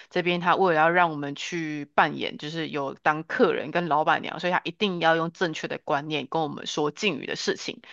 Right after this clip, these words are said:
大家现在就尽量吸收，还是把我们的关键放在今天练习讲数字，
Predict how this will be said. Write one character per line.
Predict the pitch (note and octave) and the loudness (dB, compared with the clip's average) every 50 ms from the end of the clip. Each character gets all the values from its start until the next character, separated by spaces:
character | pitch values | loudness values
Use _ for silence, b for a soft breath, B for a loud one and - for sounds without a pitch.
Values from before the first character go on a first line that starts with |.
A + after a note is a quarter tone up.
| B B B B - | B B B B 2
大 | F3 E3+ | 4 4
家 | E3 D#3 D#3+ | 4 4 2
现 | E3 F3+ E3 | 0 -2 -2
在 | D#3+ D#3 D#3 | -2 -2 -4
就 | C#3+ E3 | -4 -4
尽 | E3 - F#3 D#3+ | -2 -2 -2 0
量 | E3 D#3+ D#3 D3+ | 2 0 0 0
吸 | - - D#3 D3+ | -4 -6 -8 -6
收， | D3+ - D#3 C#3+ C#3+ D3+ B B B B B B | -2 0 0 0 -2 -4 B B B B B B
还 | - E3 D3+ | -2 -2 -2
是 | - F#3 F#3+ | 0 -2 -2
把 | E3+ - D#3 D3 C#3+ C#3 C#3 C3+ C3+ C3+ | 4 4 6 6 6 6 4 4 2 0
我 | C#3+ D3 C#3+ | -2 -4 -6
们 | C#3+ C#3+ C#3+ | -6 -6 -8
的 | C3+ | -8
关 | - - F3+ E3+ E3+ F3 | -2 2 4 4 4 2
键 | E3 G3+ F#3 D#3+ | 2 0 0 0
放 | D#3 - F3 D#3+ D#3 | 2 2 2 2 2
在 | D#3+ D#3 D#3+ | 0 -2 -2
今 | - D#3+ D#3+ D#3+ | -2 -4 -6 -6
天 | D#3 D#3+ D#3 D#3 D#3 | -4 -4 -4 -4 -2
练 | F3+ E3+ D#3+ | -2 -2 -4
习 | D3 - D3 D3 | -4 -6 -8 -6
讲 | D3 - C#3 C3 B2 | -4 -4 -4 -4 -4
数 | - - A#3+ G#3 D3+ | -6 -6 -4 -4 -4
字， | - - B3+ B3+ - - | -4 0 0 0 0 0